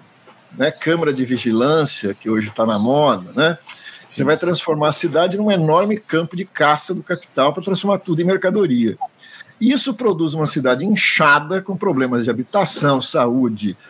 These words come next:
Speaker 1: saneamento, segurança, que é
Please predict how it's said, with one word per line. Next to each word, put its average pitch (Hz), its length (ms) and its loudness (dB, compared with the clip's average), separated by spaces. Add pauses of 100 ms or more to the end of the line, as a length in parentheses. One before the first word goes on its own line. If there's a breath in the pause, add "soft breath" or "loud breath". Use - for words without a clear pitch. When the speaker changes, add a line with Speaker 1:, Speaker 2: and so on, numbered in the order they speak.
Speaker 1:
saneamento, 131 960 2
segurança, 131 880 0
que 175 300 -2
é 156 260 2